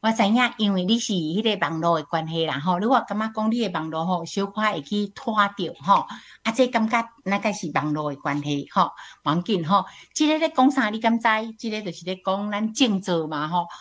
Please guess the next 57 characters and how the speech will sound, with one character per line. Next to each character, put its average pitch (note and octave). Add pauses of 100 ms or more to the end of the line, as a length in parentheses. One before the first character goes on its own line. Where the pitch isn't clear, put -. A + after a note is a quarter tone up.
(140)
互 G#3
相 B3+
帮 A3
忙。 G#3+
啊， D4
直 C#4
讲 D4+
直 G#3
讲， C#4+
讲 A#3+
到 C4+ (120)
尾 B3+
啊 F3+
吼！ F3+ (340)
我 C4+
感 C4
觉 C#4+
有 G3+
走 A3
出 A#3
迄 A#3
种 A#3+
男 F3+
女 -
的 G#3
感 G3
情 D#3
出 E3
来。 - (500)
头 G3
仔 G#3+
是 - (120)
歌， A#3+ (340)
到 C#4+
尾 C4+
也 A3+
用 E3+
要 G3+
唱 E3+
报 D#3+
歌 E3+
吼， F3+
对 A3+
毋 F#3+
对？ G3+ (1080)
嘿， D3+
即 C#4
条 F#3+
嘛 F3
算 A3+
足 B3
轻 G#3
松 G#3+
的 A3
啦 D#3
吼！ G3+ (520)
好， G#4